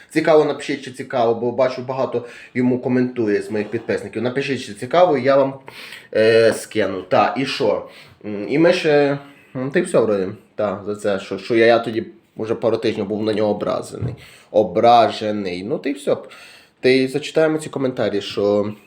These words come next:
ви писали тоді під сьогодні, під вчора і передучора. Ого, це ж на скільки хвилин. Напевно, все ми читати не будемо.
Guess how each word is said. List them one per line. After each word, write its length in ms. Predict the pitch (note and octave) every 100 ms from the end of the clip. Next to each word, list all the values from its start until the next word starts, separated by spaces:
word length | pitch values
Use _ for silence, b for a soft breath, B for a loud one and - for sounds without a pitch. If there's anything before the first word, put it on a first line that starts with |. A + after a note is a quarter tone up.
| -
ви 160 | F#2+ G#2+
писали 520 | G#2 - G#2 F#2 G2+ B B B B _ _
тоді 240 | A2 G#2
під 240 | G#2 G#2+ -
сьогодні, 380 | A#2+ B2 E3 D#3
під 300 | C#3+ A#2+ - _
вчора 320 | - C3 B2+ B2
і 120 | A#2+
передучора. 580 | G#2+ G#2 G2+ - F2+ F2
Ого, 640 | - C#3 D3 C#3 B2 B2+
це 160 | B2+ B2
ж 60 |
на 80 | B2
скільки 300 | - B2+ B2+
хвилин. 220 | B2+ G#2
Напевно, 300 | A#2 D#3 D3
все 160 | C#3 C3+
ми 100 | B2+
читати 340 | - A2+ G2+
не 100 | A#2
будемо. 380 | G2+ G2+ G2 G#2+